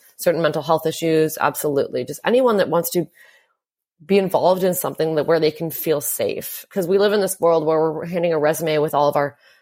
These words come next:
finest moments, true or not, right? And what I find is, like, when you can actually be transparent about yourself, that's when you can truly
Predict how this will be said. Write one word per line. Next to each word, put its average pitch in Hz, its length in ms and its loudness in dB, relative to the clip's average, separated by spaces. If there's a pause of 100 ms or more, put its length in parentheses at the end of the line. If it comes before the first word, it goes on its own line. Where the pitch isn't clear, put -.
(120)
finest 175 500 0
moments, 156 420 0
true - 260 0
or 151 140 2
not, 143 340 -4
right? 131 380 0
And 139 500 -2
what 160 180 2
I 156 120 4
find 160 300 0
is, 160 100 0
like, 151 160 -2
when 160 140 -2
you 151 80 -4
can 170 100 -2
actually 151 240 -2
be 160 100 0
transparent 170 800 0 (500)
about 165 220 2
yourself, 147 460 2
that's 165 260 0
when 170 140 2
you 151 80 -4
can 156 160 -8
truly 151 480 -2